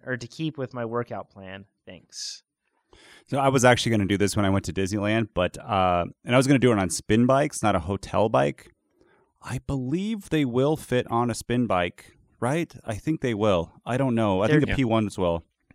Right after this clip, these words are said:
Speaker 2: And I would use the, I would
Speaker 1: Yep,
Speaker 2: actually,
Speaker 1: they
Speaker 2: out of those two systems, I would do the P ones because I, the Garmin Vectors, and I think they still have this, is you have to have them torqued down to a specific tension. Is it, does the new model still do that? Do you guys know?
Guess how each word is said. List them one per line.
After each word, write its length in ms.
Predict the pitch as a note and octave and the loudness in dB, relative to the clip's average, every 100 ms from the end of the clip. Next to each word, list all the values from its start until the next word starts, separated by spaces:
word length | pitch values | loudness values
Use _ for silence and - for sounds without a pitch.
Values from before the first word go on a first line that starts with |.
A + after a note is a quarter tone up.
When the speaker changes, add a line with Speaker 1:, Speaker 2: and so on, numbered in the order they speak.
| _ | _
Speaker 2:
And 80 | - | 4
I 40 | D#3+ | 6
would 120 | E3+ | 6
use 220 | F3 D#3+ | 4 6
the, 100 | C3+ | 6
I 80 | B2+ | 8
would 160 | C#3 | 6
Speaker 1:
Yep, 60 | B2+ | 6
Speaker 2:
actually, 200 | C#3 C#3 | 4 4
Speaker 1:
they 80 | C3 | 2
Speaker 2:
out 100 | A#2 | 2
of 80 | G2+ | 4
those 160 | A2+ | 2
two 160 | - A#2+ | 0 -6
systems, 540 | - A2+ - C3 C3 - _ _ - | -4 -4 -2 -4 -4 -12 _ _ -2
I 60 | A2 | 2
would 100 | G#2+ | 2
do 120 | B2+ | 2
the 80 | G#2+ | -2
P 180 | - A#2+ | -2 0
ones 360 | G2+ G#2+ A#2+ | 2 2 0
because 360 | - - G#2+ F#2+ | -4 -4 -2 0
I, 160 | F#2+ G2 _ _ - | -2 -2 _ _ -10
the 80 | G#2+ | 0
Garmin 280 | A#2 A#2+ | 2 2
Vectors, 360 | G#2+ G#2+ - A#2+ | 2 0 0 -4
and 80 | A2 | -4
I 40 | |
think 240 | G2+ F3 - | -4 -6 -4
they 100 | C#3+ | -8
still 220 | - G#2 | -4 -2
have 200 | G2+ G2+ | 0 0
this, 200 | F2 - | -2 -4
is 100 | F#2 | -2
you 120 | G2+ | 0
have 160 | G#2+ - | 0 -2
to 80 | |
have 140 | G2+ F#2+ | -2 -2
them 140 | F2 | -4
torqued 320 | D#2+ - G2+ | -6 -2 -2
down 260 | - F#2+ G2+ | 0 0 0
to 120 | - | -4
a 80 | F2+ | -6
specific 580 | - - - G2 G2 - _ _ - | -8 -10 -8 -6 -8 -12 _ _ -4
tension. 400 | G#2+ - B2+ D#3+ _ _ _ - | -2 -2 -4 -6 _ _ _ -8
Is 100 | A2 | -2
it, 120 | C3 | -2
does 240 | B2+ B2 B2 | 0 0 2
the 60 | |
new 100 | C#3 | 2
model 240 | G3+ F3+ E3 | 2 0 -2
still 220 | - D3+ | 0 -2
do 120 | C3+ | 0
that? 300 | C3+ C3+ - | -2 -2 -6
Do 80 | - | -6
you 80 | B2+ | -4
guys 100 | B2 | -2
know? 260 | B2+ C3 | -2 -4